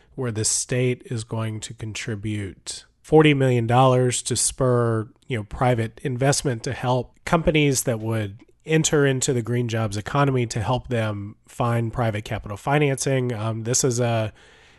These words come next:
a strategy that it wouldn't be all that surprising if, if a Republican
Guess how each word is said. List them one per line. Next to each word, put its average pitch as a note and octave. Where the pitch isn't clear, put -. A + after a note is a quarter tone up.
a C3
strategy C3
that A2
it E3
wouldn't D#3
be D3+
all D3
that C#3+
surprising C3
if, C3+
if D3
a C#3
Republican D#3